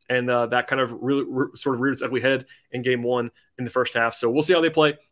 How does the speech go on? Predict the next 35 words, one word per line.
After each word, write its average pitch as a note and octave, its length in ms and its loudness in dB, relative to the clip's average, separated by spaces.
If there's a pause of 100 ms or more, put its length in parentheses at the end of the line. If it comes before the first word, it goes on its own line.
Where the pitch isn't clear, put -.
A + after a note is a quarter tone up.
(120)
But C3 160 0
we'll B2+ 100 0
have B2 180 2
a A#2+ 80 0
full D3 160 0
breakdown C#3+ 300 2
of C3+ 60 2
the C3 60 0
game, C3+ 240 0
as B2 180 0
always, D3 420 0
on B2+ 260 0
this B2 180 -6
podcast C#3 480 0 (100)
after C3 240 0
game B2 200 -4
two D3 340 0
on A#2+ 160 0
Tuesday C3 380 -2
evening. G#3 420 -2
I B2 100 -2
implore C3+ 360 0
you E3 120 -4
to E3+ 100 -10
subscribe D#3+ 680 -2
to - 120 -10
the F#3 60 -10
podcast G3 460 2 (400)
across D#3 480 0
podcast C#3+ 380 -4
platforms, G3 500 0 (340)
Apple, D#3+ 440 4 (160)
Spotify, D3+ 640 4 (280)
Google C3 240 2
Play, D#3+ 460 2